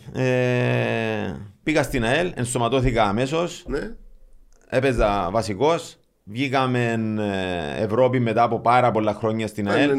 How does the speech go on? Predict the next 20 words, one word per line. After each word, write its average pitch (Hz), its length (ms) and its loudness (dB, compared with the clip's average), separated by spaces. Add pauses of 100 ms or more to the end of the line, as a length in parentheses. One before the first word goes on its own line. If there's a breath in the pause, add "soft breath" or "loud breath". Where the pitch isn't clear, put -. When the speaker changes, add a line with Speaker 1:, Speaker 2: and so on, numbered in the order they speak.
Speaker 2:
ναι, 113 100 2
ναι, 110 80 0
ναι. 113 140 0
Speaker 1:
Πετυχημένη 120 500 2
χρονιά. 131 640 0 (200)
Speaker 2:
Ναι. 113 240 -2
Speaker 1:
Ε, 110 60 0
παλεύαμε 131 480 4
για 123 140 4
το 120 80 2
πρωτάθλημα 120 400 2
μέχρι 131 280 0
την 123 80 2
τελευταία 117 300 0
αγωνιστική. 117 800 -2
Ήμασταν 120 560 0
δεύτερη, 123 560 2
πρώτη, 120 400 0
τρίτη, 120 440 0
δεκή. 120 480 -2